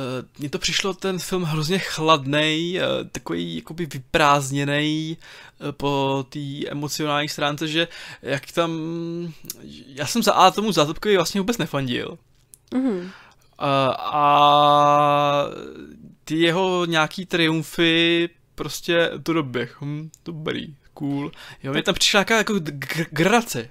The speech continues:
Speaker 1: Vůbec tam nebyla žádná gradace nějakých těch momentů, že by to bylo nějak vyhypovaný ten jeho doběh nějak, jo.
Speaker 2: No, protože to nebylo zas tak moc dramatizovaný, jak to dělají Američani, že jo.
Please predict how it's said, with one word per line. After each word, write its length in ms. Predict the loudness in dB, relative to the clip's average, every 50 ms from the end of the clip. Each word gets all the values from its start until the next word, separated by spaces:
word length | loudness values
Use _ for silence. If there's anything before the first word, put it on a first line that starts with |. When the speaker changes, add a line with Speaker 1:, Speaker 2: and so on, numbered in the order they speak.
| -16 -20 -14
Speaker 1:
Vůbec 280 | -10 -4 -4 -4 -2 -2
tam 120 | -4 -4
nebyla 220 | -4 -4 -4 -6
žádná 240 | -6 -4 -4 -4 -4
gradace 500 | -2 -2 -2 -2 -2 -2 -4 -4 -4 -4
nějakých 320 | -2 -2 -2 -2 -6 -10 -8
těch 140 | -8 -6
momentů, 360 | -4 -2 -2 -2 -4 -6 -8 -10 -8 -10 -10
že 80 | -8 -4
by 60 | -6
to 80 | -4 -2
bylo 100 | 0 0
nějak 180 | 0 0 0 -2
vyhypovaný 840 | -2 -4 -2 -2 0 2 0 0 0 0 -2 0 0 0 -2 -4
ten 160 | -4 -4 -2 -2
jeho 160 | -2 -2 0
doběh 520 | 0 0 0 2 2 0 0 0 -4 -10
nějak, 480 | -8 -6 -6 -4 -4 -4 -6 -6 -6 -4
jo. 280 | -2 -2 -2 -2 -4 -8 -14 -20 -10 -4
Speaker 2:
No, 100 | -4 -4
protože 380 | -2 -2 0 0 0 2 2 2
to 120 | 2 2
nebylo 640 | 4 4 4 4 4 4 6 6 4 4 4 2 2
zas 160 | 0 -4 -2
tak 180 | -2 -4 -2 0
moc 140 | -2 -2 0
dramatizovaný, 800 | 0 0 2 2 0 0 0 -2 0 0 0 0 0 0 0 -2
jak 120 | -2 -4
to 100 | -8 -10
dělají 200 | -8 -6 -4 -4
Američani, 720 | -4 -2 -2 -2 -2 -4 -6 -6 -8 -8 -6 -6 -8 -10 -10
že 60 | -10
jo. 60 | -12